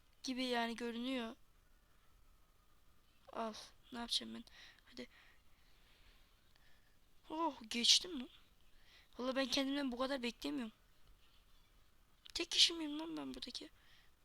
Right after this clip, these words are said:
Değilmişim. Ya ben, ya geçme beni ya. Aha,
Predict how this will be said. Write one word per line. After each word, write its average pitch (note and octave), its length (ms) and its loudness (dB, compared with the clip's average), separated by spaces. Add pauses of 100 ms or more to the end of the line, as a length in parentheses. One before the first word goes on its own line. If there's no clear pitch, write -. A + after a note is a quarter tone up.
Değilmişim. A3+ 460 0 (1700)
Ya D4+ 180 -2
ben, E4+ 200 -2
ya - 120 -4 (160)
geçme B3 460 4
beni G#3+ 300 -8
ya. A3+ 220 -10 (4000)
Aha, A#3+ 200 -6